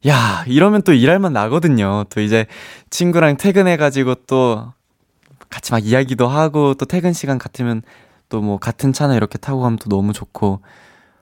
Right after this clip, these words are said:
무엇보다 기댈 수 있는 친구가, 또 공감해줄 수 있는 친구가 생기는 거니까 너무 좋을 것 같아요.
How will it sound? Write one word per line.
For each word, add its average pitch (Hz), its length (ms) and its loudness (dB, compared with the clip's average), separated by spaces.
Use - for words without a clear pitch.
무엇보다 123 440 0
기댈 170 320 2
수 165 120 -2
있는 135 200 2
친구가, 135 400 -4
또 113 160 -6
공감해줄 127 520 0
수 - 140 -14
있는 110 160 -4
친구가 120 380 -8
생기는 147 400 -4
거니까 107 440 -4
너무 190 200 6
좋을 127 160 2
것 107 140 -6
같아요. 92 420 -6